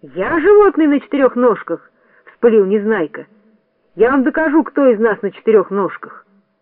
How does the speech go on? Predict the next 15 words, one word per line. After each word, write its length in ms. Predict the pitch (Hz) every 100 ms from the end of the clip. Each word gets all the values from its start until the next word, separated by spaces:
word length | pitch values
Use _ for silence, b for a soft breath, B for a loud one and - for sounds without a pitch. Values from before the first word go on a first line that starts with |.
| _ _ _
«А 100 | 160
ну 120 | 180
докажите, 540 | 170 247 403 349 254 294
докажите». 680 | 277 370 302 226 196 285 302 _
«И 80 | 165
докажу». 600 | 175 233 320 233 247 302 _ b b b b
«Врёте, 600 | 214 302 294 277 294 311
ничего 380 | 247 269 339 311
не 100 | 277
докажете». 680 | 254 277 294 285 294 - 277 _ _ _ -
«Ах, 240 | 240 -
вру! 280 | 240 269 - _ b b b b
Значит, 360 | 151 190 220 -
я 160 | 247 320
вру!» — 340 | 403 440 208